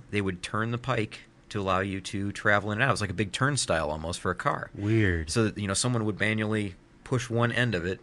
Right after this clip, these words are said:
Speaker 1: and open it up, allow you to drive through, and then they would, you know, kinda crank it back shut. So they would turn the pike and allow you to go.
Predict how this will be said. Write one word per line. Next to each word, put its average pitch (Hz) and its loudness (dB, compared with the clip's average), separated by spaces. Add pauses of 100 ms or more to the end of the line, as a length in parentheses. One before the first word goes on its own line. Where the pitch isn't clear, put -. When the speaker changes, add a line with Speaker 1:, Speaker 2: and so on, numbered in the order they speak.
(140)
Speaker 1:
and 92 -6
open 101 -2
it 101 2
up, 98 2
allow 98 0
you 101 2
to 98 -2
drive 101 4
through, 107 0
and 101 2
then 92 -2
they 92 -2
would, 90 -4 (100)
you 90 -10
know, 90 -4
kinda 90 -2
crank 98 -2
it 92 -6
back 90 -2
shut. - -2 (320)
So 101 0
they 95 0
would 92 -4
turn 107 -2
the 104 -2
pike 123 0
and 85 -4
allow 85 -4
you 90 -2
to 92 -2
go. 120 -2